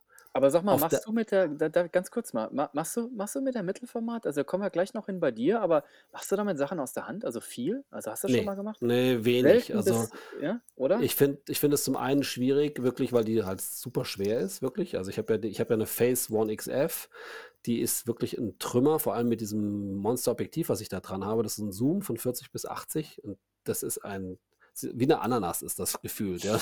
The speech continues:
Speaker 2: das Ding,
Speaker 1: <laughs>
Speaker 2: auch vom Gewicht. Und, äh, das ruhig zu halten, grade wenn die Auflösung so hoch ist,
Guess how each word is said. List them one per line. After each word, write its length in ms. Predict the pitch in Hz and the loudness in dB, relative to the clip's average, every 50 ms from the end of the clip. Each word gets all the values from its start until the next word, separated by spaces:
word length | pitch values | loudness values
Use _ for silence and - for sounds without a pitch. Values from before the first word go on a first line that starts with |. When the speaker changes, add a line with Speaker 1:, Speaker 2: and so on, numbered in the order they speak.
| - 156 | 4 4
Speaker 2:
das 240 | 143 131 - - | 4 4 4 2
Ding, 280 | - - 110 117 - 185 | 2 2 2 2 0 -2
Speaker 1:
<laughs> 540 | - - 247 220 - - - - 180 - - | -2 -2 -4 -4 -4 -4 -8 -12 -12 -12 -10
Speaker 2:
auch 280 | - - - - - | -8 -4 -2 0 2
vom 160 | - 127 113 107 | 4 2 4 4
Gewicht. 440 | 113 107 98 127 131 - - - - - - - - - _ _ _ _ _ - | 2 2 2 2 0 -2 -6 -12 -18 -20 -20 -20 -20 -20 _ _ _ _ _ 0
Und, 300 | 143 135 127 123 117 - | 2 2 2 2 0 0
äh, 260 | 127 127 123 120 117 110 | 2 2 4 2 2 0
das 500 | - 127 127 - - - - - - 381 - _ - | 0 0 0 0 -2 -2 -4 -4 -6 -8 -8 _ -4
ruhig 400 | 113 104 127 151 196 214 - - | 0 4 4 4 4 2 -4 -6
zu 260 | - - 180 151 - - | -4 -4 -2 -4 -2 -2
halten, 600 | 143 147 156 156 - - 160 156 156 160 180 185 - _ _ _ _ | 0 0 0 0 2 2 2 4 4 2 0 -4 -10 _ _ _ _
grade 280 | - - 127 139 151 147 | 2 4 4 6 6 4
wenn 100 | 139 135 | 4 2
die 180 | 123 123 - - | 2 0 -2 -2
Auflösung 560 | - 135 165 160 - 170 156 139 139 135 123 | 0 0 0 2 2 0 2 2 2 0 2
so 220 | 120 127 107 - 139 | 0 -2 -2 0 2
hoch 240 | 151 170 175 - | 2 2 2 0
ist, 440 | - - 82 - - - - - - | -4 -8 -8 -6 -6 -8 -8 -10 -14